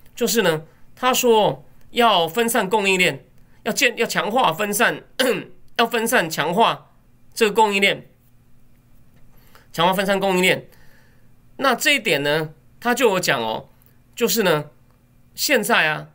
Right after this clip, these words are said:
诶，他这边那我直接讲说，比如说美国的这个电子啊，或者是汽车零件啊，现在呢比较多是跟比较可以信赖的盟邦，比如说越南、印度，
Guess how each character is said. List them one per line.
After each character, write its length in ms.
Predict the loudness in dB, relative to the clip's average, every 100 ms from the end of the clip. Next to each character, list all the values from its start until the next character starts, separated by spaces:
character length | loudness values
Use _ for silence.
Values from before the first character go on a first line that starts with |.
| _ _ _ -6
诶， 80 |
他 100 | -2
这 140 | -2 2
边 140 | 2
那 100 | 2
我 60 | 0
直 60 |
接 120 | 0 0
讲 200 | -2 -2
说， 380 | 0 0 -2 -10 _ _ _ _ -4
比 80 |
如 60 | 0
说 120 | 2
美 160 | 2 0
国 160 | -2
的 100 | -4
这 100 | -2
个 80 | -2
电 300 | 0 0 0
子 280 | -4 -6 0
啊， 320 | 0 0 -4 -14 _ _
或 120 | 0
者 100 | 0
是 120 | 0 -4
汽 220 | -2 2
车 180 | 4 4
零 160 | 2
件 260 | 0 0 2
啊， 220 | 0 -2 -10 -20 -20 -20
现 180 | -4 0
在 140 | 2 2
呢 140 | 0
比 100 | 0
较 120 | -2
多 180 | 0 0
是 120 | 0
跟 260 | -2 -2 -4 -10
比 80 | -2
较 120 | -2
可 140 | 2
以 40 | 0
信 240 | 2 0
赖 140 | 0 0
的 100 | 0
盟 220 | -2 -2
邦， 260 | -2 -2
比 120 | -6 -4
如 100 | -2
说 400 | 0 0 -2 -6 -20 _ _ _ _ _ _ _ _ _ -20 _ _ _ _ _ _ _ _ -2
越 160 | 0
南、 320 | 0 -2 -4 -14 _ _ _ _ _ _ _
印 160 | -2 -2
度， 280 | -2 -8